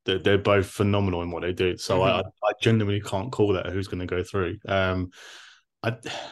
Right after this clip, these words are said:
Speaker 1: I wouldn't want to either 'cause they're both just so talented.
Speaker 2: Mm-hmm.
Speaker 1: Um, yeah, I, I can't call that one. But, uh, whoever gets it is, it's gonna put the other person kind of on edge, I think, to up their game a little bit. Not that they need to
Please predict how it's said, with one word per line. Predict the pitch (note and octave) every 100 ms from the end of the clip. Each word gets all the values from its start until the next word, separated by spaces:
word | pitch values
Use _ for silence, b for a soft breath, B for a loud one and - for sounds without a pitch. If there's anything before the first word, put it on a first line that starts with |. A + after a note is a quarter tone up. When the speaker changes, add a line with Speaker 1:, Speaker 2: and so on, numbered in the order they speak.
| B _ _
Speaker 1:
I | A#2
wouldn't | B2 A2+
want | A#2+ A2+
to | G#2
either | A#2 A#2+ C3+ C3
'cause | - G#2+
they're | A2
both | G2+ G#2+ G2+ -
just | G2+ - -
so | G2 F#2+ F2+ _ _
talented. | - G#2 G#2 G#2 A#2 - B B B B B
Speaker 2:
Mm-hmm. | - F#2+ F#2+
Speaker 1:
Um, | F#2 - F2 - _ _ _ _
yeah, | G2+ F#2+
I, | F2 A2 G#2
I |
can't | - G2+ F#2+
call | F#2+ F#2+
that | E2+
one. | F2 F2+ F2+
But, | A#2+ A2 - _
uh, | A2 A#2
whoever | A#2+ B2 G#2+
gets | A#2 G#2+ -
it | G2
is, | G2 F#2 -
it's | G#2+ G#2
gonna | - G#2
put | G2 G#2
the | G#2
other | F#2+
person | - G2 F#2+ - F2+
kind | - F#2
of | F2+
on | F#2+ F#2+
edge, | F#2 F2
I |
think, | - G2 A2
to | F#2+
up | F#2+ -
their | F#2
game | F#2+ F#2+
a | F2+
little | F2
bit. | F2+
Not | G#2+
that | F#2+
they | G2
need | G2 A2 G#2+
to | - E2+